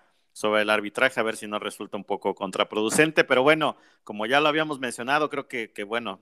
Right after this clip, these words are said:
Cruz Azul no iba a la, no le iba a tener nada fácil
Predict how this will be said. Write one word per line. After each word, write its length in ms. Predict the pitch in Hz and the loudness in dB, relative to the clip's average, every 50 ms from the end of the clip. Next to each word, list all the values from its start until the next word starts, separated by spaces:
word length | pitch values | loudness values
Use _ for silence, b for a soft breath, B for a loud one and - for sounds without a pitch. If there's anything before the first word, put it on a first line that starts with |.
| _ - | _ -10
Cruz 160 | - 101 104 | -10 -8 -8
Azul 260 | 104 98 113 120 127 | -6 -4 -2 -2 -2
no 60 | 131 | 0
iba 140 | 131 120 120 | 2 2 4
a 20 | 117 | 4
la, 160 | 117 113 - - | 2 2 -2 -6
no 200 | 120 113 123 127 | -8 -2 0 0
le 120 | 131 131 | 2 2
iba 140 | 131 131 127 | 4 2 2
a 60 | 120 | 0
tener 320 | - 107 107 120 120 120 120 | 0 -4 -4 -4 -6 -6 -4
nada 280 | 120 127 135 139 131 | -2 0 0 2 2
fácil 560 | 123 - 143 143 147 - - 170 165 127 117 | 2 4 4 4 4 2 0 -2 -2 -4 -6